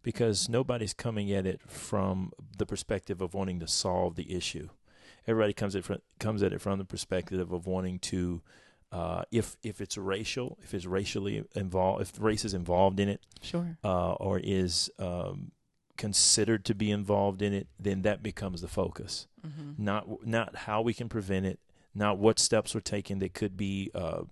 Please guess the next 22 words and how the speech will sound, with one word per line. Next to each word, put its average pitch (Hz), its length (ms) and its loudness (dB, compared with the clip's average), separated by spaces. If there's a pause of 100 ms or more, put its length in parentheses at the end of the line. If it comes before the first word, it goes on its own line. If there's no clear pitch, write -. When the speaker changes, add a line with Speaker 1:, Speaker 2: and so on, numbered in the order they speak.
(360)
Speaker 1:
you 131 100 -2
know, 117 480 -4 (120)
we 131 120 0
could 95 160 -2
look 107 220 2
at 101 260 2
and, 95 180 -8 (100)
and 98 140 -8
try 110 160 -4
to 98 100 -4
understand 101 440 -4
what's 95 120 -6
going 98 220 -4
on 98 160 -2
here, 95 140 -4
but 101 160 -4
it's, 92 180 -8
it 110 120 -6
all 101 260 -2
becomes 101 360 -6
about 90 240 -4
race. 131 340 -8